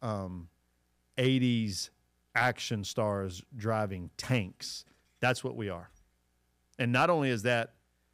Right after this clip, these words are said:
a terrible caricature, it's a, it's an awful stereotype. The church has got to stop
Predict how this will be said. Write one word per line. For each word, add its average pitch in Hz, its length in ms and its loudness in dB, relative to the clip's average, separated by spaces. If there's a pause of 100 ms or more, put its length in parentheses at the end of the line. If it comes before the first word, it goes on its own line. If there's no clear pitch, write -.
(140)
a 123 160 -2
terrible 131 540 2
caricature, 135 800 0
it's 127 160 -4
a, 139 120 -2
it's 139 140 -4
an 127 120 0
awful 143 400 0
stereotype. 110 920 0 (720)
The 123 100 2
church 175 420 2
has 117 200 0
got 123 480 0
to 131 140 -2
stop - 600 0